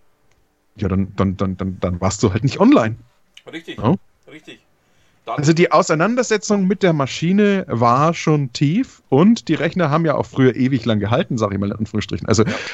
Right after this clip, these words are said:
Speaker 1: ich hatte viele meiner Rechner tatsächlich, äh, äh, äh, weit über die ihnen zugedachte End-of-Life-Phase hinaus betrieben, weil's einfach ging.
Speaker 2: Äh, Fun Fact, der,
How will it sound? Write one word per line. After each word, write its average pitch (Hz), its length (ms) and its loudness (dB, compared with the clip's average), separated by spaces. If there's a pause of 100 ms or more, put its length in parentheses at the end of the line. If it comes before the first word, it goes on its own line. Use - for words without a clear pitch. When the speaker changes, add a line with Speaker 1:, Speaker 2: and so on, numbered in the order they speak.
(120)
Speaker 1:
ich 117 120 -2
hatte 127 140 0
viele 180 260 6
meiner 135 300 4
Rechner 131 260 -2
tatsächlich, 117 560 -2 (440)
äh, 135 60 2
äh, 123 680 0
äh, 98 80 -12
weit 127 420 0
über 139 300 2
die 123 160 -4
ihnen 135 300 -2
zugedachte 113 500 -6
End-of-Life-Phase 98 840 0
hinaus 98 380 0
betrieben, 87 600 -4 (160)
weil's 107 320 0
einfach 98 340 -4
ging. 110 380 -2 (640)
Speaker 2:
Äh, 113 140 -14
Fun 123 220 -8
Fact, - 240 -10
der, 104 340 -10